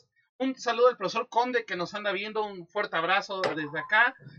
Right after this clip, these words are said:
Igual a Ismael que nos manda saludos y también por acá Jacqueline Flores y Marco Rodríguez también nos están mandando saludos. En lo que Fara, eh, logra deshacer los nudos de Boy Scout. Ya quedó.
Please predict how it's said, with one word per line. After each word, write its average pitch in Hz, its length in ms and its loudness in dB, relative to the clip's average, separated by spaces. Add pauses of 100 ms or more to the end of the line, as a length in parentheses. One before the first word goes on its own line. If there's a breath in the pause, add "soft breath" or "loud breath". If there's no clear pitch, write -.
(180)
Igual 220 300 4
a 202 60 0
Ismael 190 500 2
que 196 100 -8
nos 170 160 -2
manda 202 220 -4
saludos 254 640 2
y 233 300 -20
también 220 240 -6
por 220 140 -2
acá 220 240 2
Jacqueline 208 420 -4
Flores 220 320 -2
y 180 60 -8
Marco 196 300 -2
Rodríguez 202 540 -4
también 190 360 -4 (440)
nos 226 280 0
están 190 320 -4
mandando 202 340 -2
saludos. 247 420 0 (220 soft breath)
En 254 160 -2
lo 254 100 4
que 208 140 -2
Fara, 202 420 0
eh, 160 340 -4 (160)
logra 214 300 2
deshacer 294 460 8
los 220 120 2
nudos 247 240 8
de 202 80 0
Boy 202 200 -2
Scout. - 320 0 (260)
Ya 226 200 6
quedó. 196 220 2